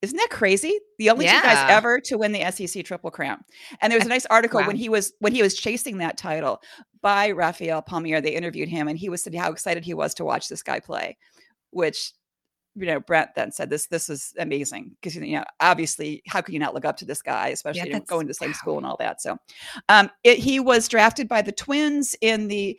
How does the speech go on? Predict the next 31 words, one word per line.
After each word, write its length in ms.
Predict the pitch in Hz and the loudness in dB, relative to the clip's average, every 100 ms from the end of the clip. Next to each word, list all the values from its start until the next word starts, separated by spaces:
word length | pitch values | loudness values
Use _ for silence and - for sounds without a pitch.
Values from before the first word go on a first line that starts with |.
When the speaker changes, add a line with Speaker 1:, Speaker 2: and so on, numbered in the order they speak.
| _ | _
Speaker 1:
in 80 | 196 | -2
the 60 | 196 | 0
supplemental, 720 | 233 214 208 202 196 180 175 | 0 0 -2 -2 2 2 2
um, 400 | - 170 165 151 - _ _ _ _ - _ | 2 4 2 -2 -10 _ _ _ _ -20 _
supplemental 440 | - 220 196 185 190 | -4 -2 0 0 0
round 300 | 214 226 226 | 0 -2 -4
in 120 | 175 | -6
twenty 360 | - 202 190 | -4 -4 -4
seventeen. 640 | 214 - 175 175 - 262 415 _ - - 320 _ | -4 -2 -2 -6 -6 -8 -8 _ -20 -20 -20 _
And, 540 | - 190 185 170 170 - | 0 2 2 0 -4 -2
um, 260 | 170 165 151 - | 0 0 -2 -4
in 200 | 202 180 | -4 -4
tw-, 140 | - _ _ _ _ - | -14 _ _ _ _ -20
twenty 340 | - 254 226 | -2 -2 0
nineteen, 560 | 208 196 233 294 214 175 | -4 -4 -6 -6 -6 -6
he 120 | 185 | -8
played 280 | - 208 202 | -2 -2 -2
for 140 | 202 | -8
Team 380 | - - 233 240 | -8 -8 -6 -4
U 180 | 226 202 | -4 -4
S 180 | 185 - | -4 0
A, 340 | 123 - 269 _ - - - | 2 0 -2 _ -20 -20 -6
um, 260 | - 180 175 | 0 2 2
in 120 | 185 | 0
the 220 | 190 175 170 | 0 -2 0
W 280 | 180 185 | -2 -2
B 140 | 180 175 | -2 0
S 140 | 175 | 0
C 180 | - 170 | -2 -4
Premier 380 | 170 196 170 170 | -4 -8 -6 -8
Twelve 420 | - 139 392 | -2 0 0